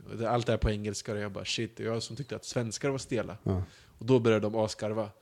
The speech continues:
Speaker 1: Och efter
Speaker 2: Ja,
Speaker 1: det
Speaker 2: roligt, ja.
Speaker 1: fick jag medvind och det
Speaker 2: Ja.
Speaker 1: gick jättebra liksom.
Speaker 2: Shit, vad
Speaker 1: Folk
Speaker 2: kul.
Speaker 1: gick fram till mig och sa att jag var, tyckte de var duk-, att jag var duktig och allt det här. Och när vi, jag och hon åkte spårvagn sen så var det någon bakom mig som sa så här, "Fan, du,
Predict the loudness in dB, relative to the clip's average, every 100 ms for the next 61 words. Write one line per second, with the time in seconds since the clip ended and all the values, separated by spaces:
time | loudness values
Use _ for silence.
0 | -16 -2 0 2 6 8 10 8 6 4
1 | 4 4 6 6 6 4 2 -2 -4 -4
2 | 2 4 4 2 -2 0 2 4 2 -2
3 | -6 -8 _ 4 4 6 6 6 4 -4
4 | -6 -4 -4 -6 -6 -4 -2 -2 -4 -8
5 | -8 -8 -8 -10 -16 _ _ _ _ _
6 | _ _ _ _ -6 -2 -2 -2 -4 -6
7 | -10 -12 -12 -6 -4 -4 -6 -4 -4 -4
8 | -10 -12 -20 -20 _ -4 -2 0 0 0
9 | -2 -4 -6 -8 -10 _ _ -12 -6 -2
10 | 0 -2 -6 -10 -6 -6 -6 -4 -6 -8
11 | -16 -14 -14 -14 -16 -14 -14 -16 -20 -20
12 | -20 -20